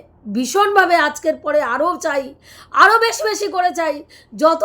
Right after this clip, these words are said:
তাড়াতাড়ি সম্ভব বাচ্চাটা তার মায়ের কোলে ফিরে যাক। অন্তত মা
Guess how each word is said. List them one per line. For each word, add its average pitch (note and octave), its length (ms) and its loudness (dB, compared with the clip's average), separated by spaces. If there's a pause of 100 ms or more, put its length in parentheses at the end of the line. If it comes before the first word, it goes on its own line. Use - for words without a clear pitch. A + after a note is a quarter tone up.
তাড়াতাড়ি E4 540 0
সম্ভব D#4 640 -2 (220)
বাচ্চাটা C4+ 500 -4
তার D4 200 -6
মায়ের C4 320 -4
কোলে D4 240 -2
ফিরে C#4 300 -4
যাক। C4+ 220 -8 (420)
অন্তত F4 400 0
মা F#4 380 6